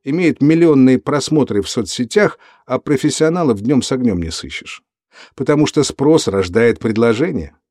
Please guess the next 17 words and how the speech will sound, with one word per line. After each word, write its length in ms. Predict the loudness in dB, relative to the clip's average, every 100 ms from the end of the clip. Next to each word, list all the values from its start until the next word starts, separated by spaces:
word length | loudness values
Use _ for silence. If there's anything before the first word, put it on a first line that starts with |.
| _ _ _ 0
Неужели 340 | 2 4 4
вы 120 | 4
считаете, 540 | 2 -2 0 0 0 -2
что 160 | 0
никто 480 | 4 4 2 0 2
не 100 | 4
нуждается 640 | 4 2 2 2 2 0 -4
в 100 | 0
профессиональной, 1000 | 0 0 -2 0 2 2 2 2 -2 -6 _ _
хорошо 440 | -4 0 0 0 2
и 100 | 2
грамотно 540 | 2 2 2 2 -2
поданной 440 | -2 -2 2 2 2
информации? 800 | 0 -2 -4 -6 -10 -16 -20 _ _ _ -10
Эта 240 | -2 2
аудитория 600 | 2 0 -2 2 4 4
огромна, 600 | 2 2 2 2 -4